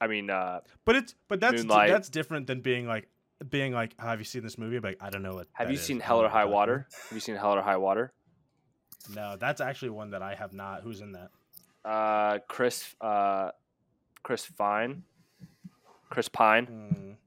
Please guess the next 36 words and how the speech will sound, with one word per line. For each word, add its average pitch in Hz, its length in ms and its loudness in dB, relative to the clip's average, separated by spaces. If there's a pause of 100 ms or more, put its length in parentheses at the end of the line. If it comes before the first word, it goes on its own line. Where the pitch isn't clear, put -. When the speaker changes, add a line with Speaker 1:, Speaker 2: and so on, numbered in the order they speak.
(160)
Speaker 1:
Chris - 180 -4
Fine. 95 380 4
I 101 80 -4
call 127 180 12
him 117 80 6
Chris 123 200 4
Speaker 2:
<laughs> - 120 2
Speaker 1:
Fine, 95 320 4
Speaker 2:
Chris 381 160 0
Speaker 1:
but 107 160 10
it's 104 160 -4
Chris 330 260 4
Speaker 2:
Pine. 101 360 4
Speaker 1:
Pine. - 240 -18
Speaker 2:
I 156 80 4
mean, 170 100 4
I 160 200 6
like, 175 280 4
I 151 140 2
like 208 200 2
Chris 135 160 -8
Pine. 147 300 -2 (260)
I 175 120 4
actually, 202 380 2
if 147 200 -8
they 175 100 2
were 196 120 6
ever 165 180 0
gonna 151 160 -6
redo 120 720 -4 (100)
Green 123 220 -6
Lantern, 110 540 -8 (160)
because 120 240 -6
they 113 120 -6
can't 120 280 -6
do, 101 320 -10